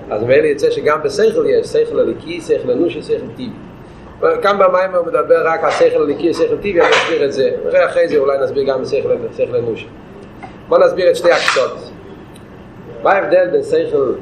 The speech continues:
טבעי לשכל הליקיס? אז בפשטוס, שכל טבעי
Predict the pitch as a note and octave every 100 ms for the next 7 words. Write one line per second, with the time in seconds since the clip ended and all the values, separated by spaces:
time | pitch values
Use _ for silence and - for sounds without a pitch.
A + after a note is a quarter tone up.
0 | - G3 G#3 F#3 D3 C3 D3 D3 C3 -
1 | - - - - - - - - - -
2 | - - - - - - - - - -
3 | - - - - - - - - - -
4 | - - A3 B3+ F3 G3+ - C#3+ A#2+ -
5 | - - - - - - - - - E3+
6 | G3 C#3+ - C3 B2+ C#3